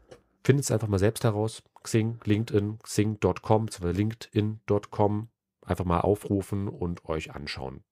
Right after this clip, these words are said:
Tendenziell schaden kann's nicht. Ich kann selbst auch sagen, ich wurde auch schon mal rekrutiert über Xing als Dozent.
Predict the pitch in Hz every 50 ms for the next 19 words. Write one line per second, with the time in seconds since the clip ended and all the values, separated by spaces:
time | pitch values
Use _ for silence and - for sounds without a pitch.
0 | _ - 110 110 117 113 - 110 107 - _ - - - - - 82 107 131 147
1 | 143 - 123 104 - 127 139 - - 107 - - 101 87 90 101 - - - -
2 | - - - 113 117 117 117 - - - 113 - 98 - - - 113 110 104 113
3 | - - - 107 - - 113 117 127 120 - 170 110 120 117 - - - 120 123
4 | 151 - 113 - - 127 117 - 123 127 135 -